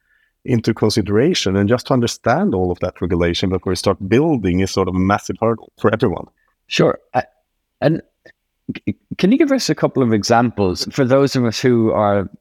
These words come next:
Speaker 2: struggling with the abstract? Uh, uh, can you give it a, a, a tangible example of something you could do ten years ago,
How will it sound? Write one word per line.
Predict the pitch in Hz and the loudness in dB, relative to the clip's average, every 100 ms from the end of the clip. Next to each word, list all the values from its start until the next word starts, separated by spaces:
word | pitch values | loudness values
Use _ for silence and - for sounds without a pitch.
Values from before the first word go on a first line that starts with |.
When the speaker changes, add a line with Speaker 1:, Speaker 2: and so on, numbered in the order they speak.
| - | -14
Speaker 2:
struggling | - 139 117 107 | -2 0 2 0
with | - | 0
the | 95 | 2
abstract? | 104 95 - 98 82 - - - | 2 0 -2 -2 -2 -10 -10 -2
Uh, | 87 82 78 | -2 -2 -6
uh, | - 82 85 - _ _ | -6 -6 -6 -12 _ _
can | 135 | 0
you | |
give | 139 | 2
it | 131 - _ _ - | 2 0 _ _ -2
a, | 107 - | -2 -2
a, | 87 - | -6 -4
a | 107 | -6
tangible | - 143 139 120 113 110 | -2 0 0 0 0 0
example | 98 110 98 | 2 0 0
of | 95 | -2
something | 117 101 113 | -2 -2 -2
you | 123 | -2
could | 120 | 0
do | 117 | 0
ten | 107 117 104 | 0 0 2
years | 107 107 | 4 2
ago, | 90 80 76 | 2 0 -2